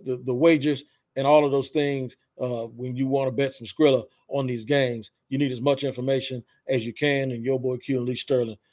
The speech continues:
will break that down for you. So make sure you find the Lock-, Locked On Bets podcast, like and subscribe, and follow wherever you get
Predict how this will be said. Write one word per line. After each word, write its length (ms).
will 220
break 280
that 180
down 180
for 120
you. 80
So 180
make 220
sure 100
you 140
find 360
the 60
Lock-, 260
Locked 320
On 180
Bets 260
podcast, 520
like 280
and 140
subscribe, 680
and 140
follow 300
wherever 400
you 180
get 280